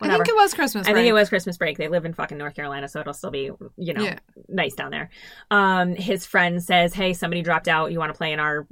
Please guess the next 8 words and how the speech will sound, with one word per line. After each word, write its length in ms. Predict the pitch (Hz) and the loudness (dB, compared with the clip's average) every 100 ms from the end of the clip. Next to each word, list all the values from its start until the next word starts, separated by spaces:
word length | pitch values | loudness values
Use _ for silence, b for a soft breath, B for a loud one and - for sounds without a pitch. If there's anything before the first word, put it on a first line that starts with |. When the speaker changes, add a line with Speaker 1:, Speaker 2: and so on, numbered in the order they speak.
| - - - | -20 -20 -6
Speaker 2:
quartet, 640 | - 196 185 180 160 - | 2 2 4 4 6 4
Speaker 1:
Quartet. 180 | - - - | -4 -6 2
Speaker 2:
uh, 220 | 175 160 | 2 2
for 160 | - 160 | 0 0
this 200 | 165 175 | 0 0
wedding 320 | 302 240 143 | 0 0 -2
or 100 | 139 | -4
whatever?" 440 | - - - - | -4 -6 -6 -10